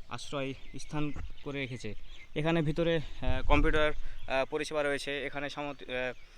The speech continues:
এখানে যাবতীয় জেরক্স থেকে শুরু করে ফটো সমস্ত সব কিছু, আহ, কাজও কিন্তু রীতি রকম হয়ে থাকে।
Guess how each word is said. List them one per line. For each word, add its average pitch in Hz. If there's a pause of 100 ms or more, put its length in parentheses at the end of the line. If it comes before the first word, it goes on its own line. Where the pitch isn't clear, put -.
(140)
এখানে 143 (140)
যাবতীয় 147
জেরক্স 143
থেকে 147
শুরু 143
করে 135
ফটো 135 (380)
সমস্ত 165
সব 165
কিছু, 180
আহ, 139
কাজও 151
কিন্তু 170 (320)
রীতি 151
রকম 147
হয়ে 151
থাকে। 113